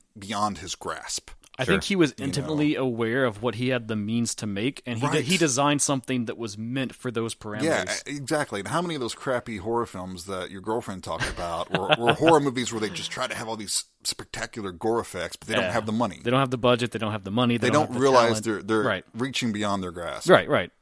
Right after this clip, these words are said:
Speaker 1: And he's smart enough not to do this, the director of this movie.
Speaker 2: And that's very commendable.
Speaker 1: Oh, yeah.
Speaker 3: So, yeah, I'm sitting at a solid four and a half.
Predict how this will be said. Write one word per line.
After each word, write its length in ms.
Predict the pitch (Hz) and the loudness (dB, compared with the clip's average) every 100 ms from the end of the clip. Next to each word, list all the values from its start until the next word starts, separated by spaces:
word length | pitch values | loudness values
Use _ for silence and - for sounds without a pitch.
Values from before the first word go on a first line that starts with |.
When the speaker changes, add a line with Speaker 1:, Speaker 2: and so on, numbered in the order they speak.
| _ - | _ -8
Speaker 1:
And 220 | 98 95 | -6 -2
he's 140 | 113 | 0
smart 320 | - 135 123 117 | 0 6 6 6
enough 280 | 107 - | 0 -4
not 160 | 104 85 | -8 -8
to 60 | 73 | -10
do 120 | 67 | -14
this, 320 | - - - | -10 -10 -10
the 60 | - | -10
director 300 | 67 65 - | -10 -10 -14
of 60 | - | -16
this 140 | - | -16
movie. 260 | - - - - | -18 -20 -14 -2
Speaker 2:
And 80 | 135 | 0
that's 200 | 139 110 | 0 -2
very 300 | 123 117 110 | 0 0 0
commendable. 500 | 110 104 98 95 90 90 | -2 -2 -4 -6 -6 -6
Speaker 1:
Oh, 120 | 98 | -4
yeah. 240 | 87 80 80 _ _ _ _ _ _ | -4 -8 -10 _ _ _ _ _ _
Speaker 3:
So, 260 | - 135 131 | 2 2 4
yeah, 160 | 196 156 | 2 2
I'm 100 | 175 | 0
sitting 220 | 196 160 | 2 4
at 100 | 143 | 2
a 40 | |
solid 320 | - 127 113 - | 4 4 4 2
four 140 | 120 | 0
and 80 | 104 | 0
a 40 | |
half. 300 | 104 101 - | 0 -2 -6